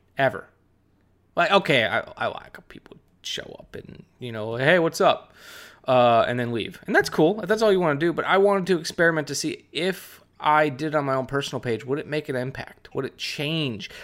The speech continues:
Would, 'cause more people see my posts than they see the Shameless Picture Show. That's fine. I'm cool with that.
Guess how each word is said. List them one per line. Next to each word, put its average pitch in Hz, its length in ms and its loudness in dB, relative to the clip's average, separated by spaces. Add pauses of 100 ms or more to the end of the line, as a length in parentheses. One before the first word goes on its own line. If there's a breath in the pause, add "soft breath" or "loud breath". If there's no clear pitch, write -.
(100)
Would, - 540 -6
'cause 160 100 -6
more 208 220 2
people 233 200 -2
see 202 160 -4
my 160 220 2
posts - 540 -6
than 135 240 -2
they 123 100 -2
see 123 140 -4
the 117 80 -4
Shameless 110 320 -6
Picture - 240 -6
Show. - 180 -8
That's 113 260 -2
fine. - 560 -4
I'm 127 140 -10
cool - 260 -4
with - 140 -16
that. - 300 -18